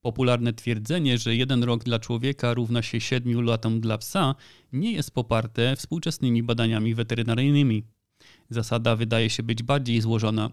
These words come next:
Pierwszy rok życia psa doprowadza go do poziomu fizycznej dojrzałości piętnastoletniego człowieka, drugi rok dodaje kolejne dziewięć lat,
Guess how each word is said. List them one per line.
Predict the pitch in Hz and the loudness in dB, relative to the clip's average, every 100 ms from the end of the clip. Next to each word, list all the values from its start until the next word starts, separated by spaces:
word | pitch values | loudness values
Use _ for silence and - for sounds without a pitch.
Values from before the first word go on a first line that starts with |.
| - _ | -10 _
Pierwszy | - 117 - 120 | -4 -4 -2 -2
rok | 120 120 | 0 0
życia | 113 113 | 0 0
psa | 110 - - 135 | -4 -4 -2 -2
doprowadza | 117 113 120 117 120 123 | 0 -4 -4 -4 -2 -2
go | 120 | -2
do | 120 | -4
poziomu | 113 123 113 123 117 | -4 -2 0 0 0
fizycznej | 113 120 123 - 117 | -2 -4 -4 -2 0
dojrzałości | 117 113 113 113 113 - 117 | 0 0 0 0 -4 -8 -6
piętnastoletniego | 120 110 117 - 113 147 139 113 | -4 -4 -4 -4 -4 -2 -2 -2
człowieka, | 123 113 104 123 170 - - - - _ | -2 -2 -2 0 -2 -4 -20 -20 -20 _
drugi | 113 127 127 120 | -4 -2 0 0
rok | 120 117 | 0 0
dodaje | 117 117 113 | 0 0 0
kolejne | 113 117 120 120 117 | 0 0 2 4 2
dziewięć | 117 156 117 - | 2 2 2 2
lat, | 110 165 - | 0 0 -4